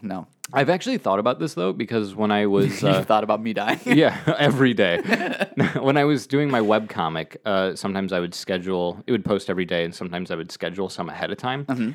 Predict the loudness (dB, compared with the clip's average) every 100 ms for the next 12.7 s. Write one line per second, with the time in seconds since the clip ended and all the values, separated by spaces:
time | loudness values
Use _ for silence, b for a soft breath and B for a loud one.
0 | B B 0 2 4 4 4 2 0 0
1 | -2 0 -2 -4 b b b _ -2 2
2 | 6 4 2 -2 4 4 4 2 2 4
3 | 2 2 -2 -4 -4 -4 -2 -4 -2 -2
4 | -2 0 0 2 0 0 -2 0 0 2
5 | 0 -2 -6 -4 -4 0 0 -2 -2 0
6 | 2 0 -2 -2 -2 -2 -4 -6 -2 -2
7 | -2 0 0 0 0 0 0 -2 -2 -2
8 | -4 0 2 2 2 2 0 -2 -8 -4
9 | -4 -2 -2 2 4 4 4 0 0 0
10 | -2 0 0 0 0 0 0 -2 -6 -8
11 | -4 -2 -2 -4 -2 0 -2 -2 -2 2
12 | 4 4 2 0 2 2